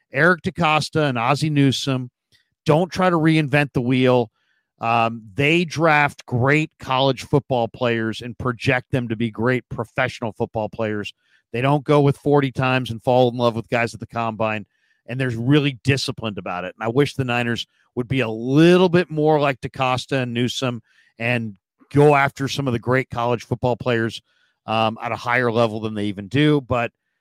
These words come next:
that's just trying to be, you know, that's chasing perfection. Uh, but the Niners, I think, handle free agency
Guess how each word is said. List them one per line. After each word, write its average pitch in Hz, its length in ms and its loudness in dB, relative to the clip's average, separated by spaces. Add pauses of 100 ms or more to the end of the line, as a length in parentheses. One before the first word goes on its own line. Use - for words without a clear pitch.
(160)
that's 131 240 -4
just - 280 -4
trying 127 220 -2
to 120 60 -6
be, 120 340 -4
you 127 140 -6
know, 113 60 -2
that's 135 200 -4
chasing 135 460 -2
perfection. 101 720 -10 (520)
Uh, 107 160 -4
but 110 200 -6
the 147 80 0
Niners, 170 420 0
I 147 160 0
think, 143 260 -4
handle 127 300 -2
free 131 320 -2
agency 160 680 -4